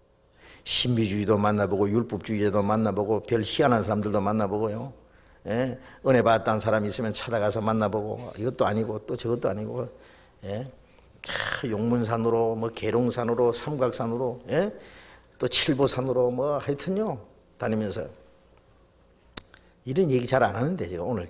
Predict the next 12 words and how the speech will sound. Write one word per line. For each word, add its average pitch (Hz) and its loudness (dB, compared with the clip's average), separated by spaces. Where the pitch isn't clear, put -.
이제, 92 -16
예? 117 -8
저 120 4
부산 110 0
금정산 120 2
꼭대기 110 0
굴 113 -2
속에 107 2
가서 104 2
기도도 101 -2
하고요. 95 -2
예? 107 -2